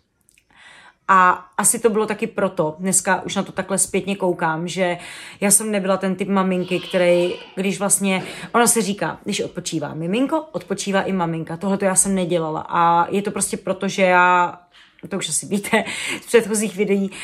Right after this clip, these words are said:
jsem perfekcionista a blázen na úklid a já prostě nechtěla mít doma ten bordel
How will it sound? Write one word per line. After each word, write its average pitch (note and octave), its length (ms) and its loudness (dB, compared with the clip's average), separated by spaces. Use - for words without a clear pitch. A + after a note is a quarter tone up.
jsem G3+ 560 2
perfekcionista A3 1040 2
a F3 520 4
blázen F#3 520 4
na F3 100 0
úklid F3 560 0
a F#3 60 2
já F3+ 160 6
prostě F#3+ 520 -2
nechtěla F#3+ 480 0
mít F3+ 140 -2
doma D#3+ 200 -4
ten E3+ 180 -6
bordel D3+ 500 -4